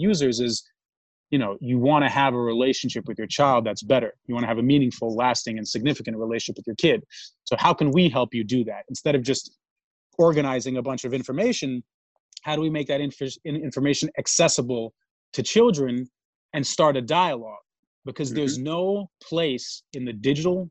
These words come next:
Speaker 1: realm where parents can connect to their kids and engage in meaningful conversations. We have apps, resources, um, and solutions that have been designed to manage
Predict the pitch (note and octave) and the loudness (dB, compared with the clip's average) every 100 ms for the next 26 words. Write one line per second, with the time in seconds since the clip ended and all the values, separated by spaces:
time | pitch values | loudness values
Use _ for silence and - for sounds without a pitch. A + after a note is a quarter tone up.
0 | - A#2+ A2+ G#2 A#2 E3 _ _ _ _ | -4 0 0 -2 -8 -14 _ _ _ _
1 | _ _ A#2+ A#2+ A#2 - A#2 A2 B2 - | _ _ 0 2 2 0 -4 -4 -6 -6
2 | B2 A2+ A#2+ A2+ A2+ - A#2 A#2+ A#2+ A2 | -6 -4 -2 -2 -4 -6 -2 0 -2 -4
3 | G#2+ A2+ A2 A2 A2 A2 A2 A2+ G2+ - | -4 -2 0 0 0 0 0 0 -4 -4
4 | A2+ A2+ - F#3 - - - - - - | -4 0 4 4 2 -6 -16 -18 -12 2
5 | A#2+ A#2+ G#2 B2+ C3 D#3+ - B2+ C3+ C#3 | 4 4 2 2 2 2 -2 0 0 0
6 | C3 B2 B2+ B2 - - _ _ _ - | -2 -2 -4 -4 -6 -12 _ _ _ -8
7 | A2+ A2+ A2 A#2 C3+ - A#2+ D3 E3+ C3 | -4 -2 -2 -4 -4 -4 2 4 4 0
8 | G#2+ A#2 G#2+ A2 A#2 A2+ A2 C3 C#3+ C3+ | -2 -2 -2 -4 -4 -2 0 2 2 0
9 | A#2+ A#2+ B2 A2+ | 0 0 0 -2